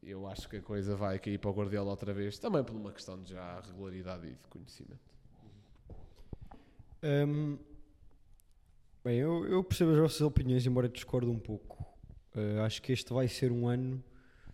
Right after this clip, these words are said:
Speaker 2: em que não, não vai pingar para o, para o City. Hum, eu percebo a disputa, até porque o City tem um jogo a menos. Eh, se ganhando, fica aos
Speaker 1: Sim,
Speaker 2: tais
Speaker 1: é,
Speaker 2: dois
Speaker 1: dois
Speaker 2: pontos
Speaker 1: pontos,
Speaker 2: do
Speaker 1: exatamente.
Speaker 2: Liverpool.
Speaker 1: Sim, sim, sim.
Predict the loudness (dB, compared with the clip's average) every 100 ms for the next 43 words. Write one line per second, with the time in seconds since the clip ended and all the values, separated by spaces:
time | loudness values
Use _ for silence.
0 | -20 _ -20 -12 0 2 2 -2 -2 0
1 | 2 2 2 2 0 -2 -10 -16 -8 -2
2 | 0 0 0 0 0 0 0 0 -4 -4
3 | -6 -4 -6 -6 -4 -4 -4 -6 -10 -12
4 | -20 _ -20 -14 -4 -2 0 -2 -2 -4
5 | -8 -12 -20 -20 -20 -20 -20 -20 _ -2
6 | -2 2 6 8 6 4 2 2 2 -2
7 | 0 -2 0 -2 -2 -4 0 0 2 2
8 | 0 -2 -6 -2 -2 -2 0 0 2 2
9 | 2 0 -2 -6 -10 -20 _ -10 -6 -6
10 | -8 -8 -12 -14 _ -2 0 0 -2 -6
11 | -8 -8 -8 -10 -2 4 6 6 4 2
12 | 2 2 2 4 2 2 2 2 2 2
13 | 4 4 2 2 2 0 -4 -4 -8